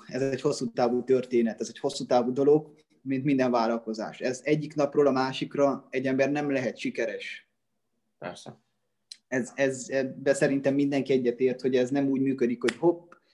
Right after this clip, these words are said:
Speaker 1: és én hónapra milliómos leszek. Ez nem, nem, nem feltétlenül ez.
Speaker 2: Mhm.
Speaker 1: Persze, nem mondom, hogy nincsenek, ö, lehetőségek,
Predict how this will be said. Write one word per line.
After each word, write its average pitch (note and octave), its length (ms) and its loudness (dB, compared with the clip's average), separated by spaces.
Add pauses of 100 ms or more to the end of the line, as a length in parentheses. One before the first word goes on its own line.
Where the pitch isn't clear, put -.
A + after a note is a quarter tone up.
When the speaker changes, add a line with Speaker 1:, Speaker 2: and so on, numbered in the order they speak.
(920)
Speaker 1:
és C3 260 -4
én B2 140 2
hónapra B2+ 440 0
milliómos A#2+ 460 2
leszek. A2 360 -6
Ez A#2 160 -2
nem, B2 460 0
nem, B2 220 0 (360)
nem C#3 160 2
feltétlenül C#3+ 640 4
ez. A#2+ 220 2
Speaker 2:
Mhm. - 560 -4
Speaker 1:
Persze, D3 440 4 (140)
nem C#3+ 200 -4
mondom, D#3+ 220 -4
hogy C3 120 -4
nincsenek, B2+ 440 -4
ö, A2+ 200 0
lehetőségek, A#2 920 -4